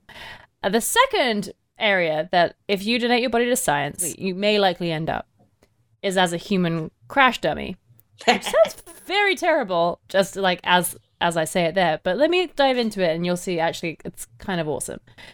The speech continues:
Speaker 2: I think
Speaker 1: So,
Speaker 2: that's fun.
Speaker 1: essentially, human crash dummies, cadavers are used and hit with the impact of a car crash in several different ways. One of which is called a linear impactor, which is where they target areas of the body,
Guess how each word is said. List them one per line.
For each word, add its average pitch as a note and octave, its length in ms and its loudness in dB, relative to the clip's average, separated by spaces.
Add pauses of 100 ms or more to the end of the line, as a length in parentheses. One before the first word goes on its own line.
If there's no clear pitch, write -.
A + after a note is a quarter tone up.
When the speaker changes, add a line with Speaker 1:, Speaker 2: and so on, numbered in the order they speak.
(200)
Speaker 2:
I G3+ 60 -10
think A#3+ 100 -8
Speaker 1:
So, B3+ 60 -2
Speaker 2:
that's A#3 320 2
fun. - 260 -12 (640)
Speaker 1:
essentially, G#3 920 2 (100)
human E4 320 0
crash B3+ 300 2
dummies, F#3 520 0 (280)
cadavers E4 320 2
are E4 60 0
used A3 520 0 (140)
and F#3 200 0
hit - 460 0
with G3 140 -2
the F#3+ 140 -4
impact A3 420 0
of E3+ 80 -4
a E3+ 60 -4
car F3+ 320 2
crash - 540 -6 (580)
in F3+ 280 2
several F3 300 2
different E3 260 -6
ways. - 260 -8 (280)
One D4+ 200 2
of C4+ 100 0
which A3 220 0
is F#3+ 420 0
called F#3+ 240 -2
a F3+ 140 -2
linear F#3+ 380 2
impactor, F3 640 -2
which D#3+ 140 -10
is F#3 80 -6
where G3+ 80 2
they F3 120 0
target C#4 560 0
areas G#3+ 380 0
of F#3 120 -6
the G3 100 -2
body, E3 440 0